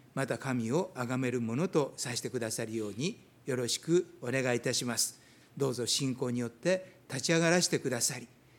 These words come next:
そしてまた神様の栄光を表していくお互いとしてくださるようにお願いいたします。そのためにも、まず神様のお言葉を与えていただき、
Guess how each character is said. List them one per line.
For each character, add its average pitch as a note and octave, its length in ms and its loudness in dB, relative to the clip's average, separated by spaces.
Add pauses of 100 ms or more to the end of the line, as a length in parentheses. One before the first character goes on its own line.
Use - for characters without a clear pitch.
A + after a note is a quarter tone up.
そ D#3+ 160 2
し D3+ 60 -2
て C3+ 80 -2
ま F3 100 -2
た F3 300 0 (240)
神 C3 200 -2
様 A#2+ 260 0
の A2+ 120 -4
栄 A2 160 -6
光 B2+ 200 -4
を F3+ 200 0 (140)
表 B2 300 0
し - 80 -2
て B2+ 100 -4
い A#2 40 -4
く C#3 280 -8 (240)
お B2+ 100 -2
互 A#2+ 280 -2
い A#2 40 -2
と B2+ 100 -4
し - 80 -2
て A#2 100 -4
く A#2 100 -6
だ A#2 100 -2
さ A#2+ 160 -2
る A2+ 80 -4
よ A2 180 -4
う F#2+ 60 -12
に F3+ 260 -4 (200)
お B2+ 80 0
願 B2+ 220 2
い - 20 2
い A#2+ 40 -4
た B2+ 120 2
し - 100 0
ま A#2+ 140 -4
す。 - 240 -2 (260)
そ - 160 -2
の C3 100 0
た B2+ 140 -2
め A2+ 120 -2
に B2 120 -4
も、 D#3+ 260 0 (220)
ま D3 140 2
ず F3 420 2
神 B2 220 -2
様 A2+ 260 -4
の E3 240 -2
お C3 80 -8
言 B2 260 -2
葉 A#2 120 -2
を A#2 100 -4
与 C#3 240 4
え C3 60 2
て C3+ 80 2
い A#2+ 60 0
た A#2+ 100 -2
だ A2+ 100 -4
き、 - 240 -8